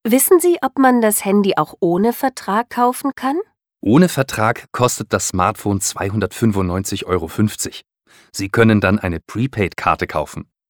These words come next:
Speaker 1: Schön. Dann möchte ich noch wissen, ob es das Handy auch in anderen Farben gibt.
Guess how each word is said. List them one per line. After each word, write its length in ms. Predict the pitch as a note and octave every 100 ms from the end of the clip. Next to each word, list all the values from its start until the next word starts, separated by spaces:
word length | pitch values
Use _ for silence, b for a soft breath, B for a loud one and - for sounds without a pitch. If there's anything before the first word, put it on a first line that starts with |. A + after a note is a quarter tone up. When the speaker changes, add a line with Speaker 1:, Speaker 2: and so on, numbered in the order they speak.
| _
Speaker 1:
Schön. 640 | - - F3+ D3 C3 B2 - b b b b b _
Dann 240 | A#3+ D#4+ G4+
möchte 260 | G4 - E4
ich 200 | D4+ D4
noch 220 | C4 -
wissen, 440 | A#3 A3+ A3+ A3 B B B -
ob 200 | F#3 G3+
es 180 | F#3+ -
das 260 | F#3 -
Handy 360 | F#3+ G#3 G3+ F#3+
auch 200 | F3 F#3+
in 160 | F#3+
anderen 460 | F#3 D4 D4 G#3 F#3
Farben 420 | - G#3+ D4 A3+
gibt. 440 | D#3+ C#3+ - -